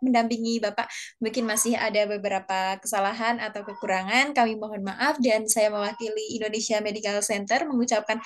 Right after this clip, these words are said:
terima kasih banyak kepada Pak Fajar sudah berkenan untuk memaparkan materinya seperti itu, Pak.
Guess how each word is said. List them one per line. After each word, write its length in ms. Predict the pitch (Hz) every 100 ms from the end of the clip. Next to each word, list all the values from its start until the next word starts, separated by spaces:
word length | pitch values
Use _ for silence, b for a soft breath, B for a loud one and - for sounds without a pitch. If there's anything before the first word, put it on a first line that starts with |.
| B B 285
terima 160 | 294
kasih 320 | 330 320 330
banyak 240 | 285 285 311
kepada 240 | 277 240 233
Pak 180 | 185 233
Fajar 320 | 226 247 262
sudah 400 | 247 202 196 190
berkenan 480 | 202 - 220 262 240
untuk 240 | 240 226
memaparkan 640 | 208 202 190 196 202 190
materinya 480 | 180 180 202 185 180 196
seperti 500 | 196 190 - 175 180
itu, 80 | 160
Pak. 180 | - -